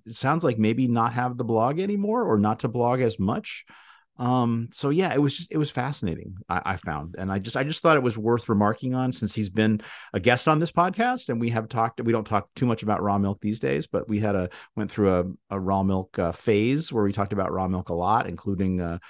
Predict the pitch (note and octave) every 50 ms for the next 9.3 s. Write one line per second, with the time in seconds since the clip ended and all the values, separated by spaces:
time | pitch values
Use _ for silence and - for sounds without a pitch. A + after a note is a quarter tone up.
0 | - - _ _ - - - - - D3 - G2+ G2 F#2 F#2 F#2 F#2 - - -
1 | F#2 F2+ F2+ F2 F2+ F#2+ F#2 F#2 F#2+ F2+ - - F#2+ F#2+ F#2+ - - A2+ F#2 C#3+
2 | C3+ A2+ G#2+ - - - - - - A#2+ A2+ G#2+ G2+ F#2 - - G2 G2 G2+ A2+
3 | A2+ - - A2 F#2+ F#2 - - - - - F#2+ G2 - - G2+ F#2 F2 F#2 F2+
4 | - G2 G2 G2 - B2+ B2+ B2+ B2+ B2+ C3+ C#3 D3+ E3 G3 G#3+ G#3+ - - -
5 | - - - _ - - A2 G#2+ A2 A2 A2 A2 A2 A2 G#2+ G#2+ B2 - A2+ G#2
6 | - A#2 A#2 G2+ C3 D3+ G3 G#3+ E3 G#2 - - - - - - F3+ G3+ G#3 -
7 | F#3 D3+ C#3 C3+ - - B2 B2+ C3+ - D3 C3 - - A2 G2 F#2+ - - -
8 | G2+ G2 G2 F2+ - - - G#2 F#2 - - - A#2 A2 G#2+ G#2 G2 G2+ G#2 G2+
9 | - - - - - -